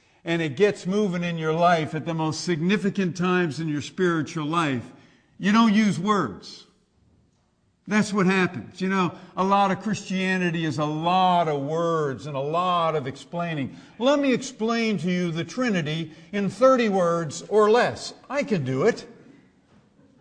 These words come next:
There's so many words in Christianity, but at the significant moments,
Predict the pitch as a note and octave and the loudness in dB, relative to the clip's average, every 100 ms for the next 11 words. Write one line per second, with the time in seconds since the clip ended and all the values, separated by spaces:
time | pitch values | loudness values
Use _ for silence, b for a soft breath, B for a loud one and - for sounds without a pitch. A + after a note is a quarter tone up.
0 | _ _ _ _ _ _ _ _ _ _ | _ _ _ _ _ _ _ _ _ _
1 | _ _ _ _ _ _ _ - F3+ - | _ _ _ _ _ _ _ -8 -6 -6
2 | - C#4 C4+ B3 G#3 F3 G#3 G#3+ G#3 F3+ | 0 2 4 4 2 2 4 4 6 4
3 | C#3 F3 C#3+ F#3+ F3 F#3 E3+ F3 F#3 D#3+ | 2 -2 -2 0 0 -2 -2 2 2 2
4 | D3 C3+ D#3 D#3 D#3+ - F#3 E3+ G#3 B3+ | 0 0 -2 -2 -6 0 0 4 6 4
5 | B3+ B3+ A#3 G#3+ - F3+ G#3+ G3+ E3+ D#3 | 4 0 0 0 -2 0 2 2 2 0